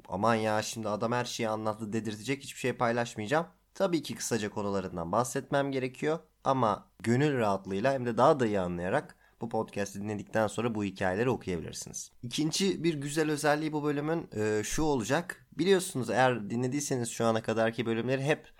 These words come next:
sitedeki yazılara yönlendiriyorum. Yani diyorum ki işte podcast'ı bu kadar yapabiliyorum. Siz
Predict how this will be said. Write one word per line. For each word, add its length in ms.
sitedeki 580
yazılara 500
yönlendiriyorum. 800
Yani 200
diyorum 220
ki 100
işte 240
podcast'ı 580
bu 80
kadar 280
yapabiliyorum. 560
Siz 360